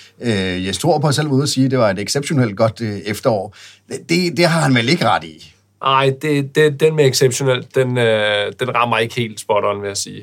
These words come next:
Speaker 2: Altså, hvis jeg hurtigt lige skal give et prædikat på, så vil jeg sige, det er, det er godkendt.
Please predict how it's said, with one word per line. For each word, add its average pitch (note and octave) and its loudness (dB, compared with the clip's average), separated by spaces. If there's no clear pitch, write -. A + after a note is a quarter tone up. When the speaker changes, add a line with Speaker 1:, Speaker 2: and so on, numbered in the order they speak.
Speaker 2:
Altså, G#2+ -2
hvis A2+ -4
jeg B2 4
hurtigt A#2+ 0
lige A#2+ -2
skal A#2 -8
give A#2+ -8
et A#2 -8
prædikat G#2 -4
på, - -6
så A2+ -6
vil G#2 -8
jeg G#2 -6
sige, A2+ -6
det G#2 -2
er, G2+ -2
det A#2+ -2
er A2+ -4
godkendt. A#2 0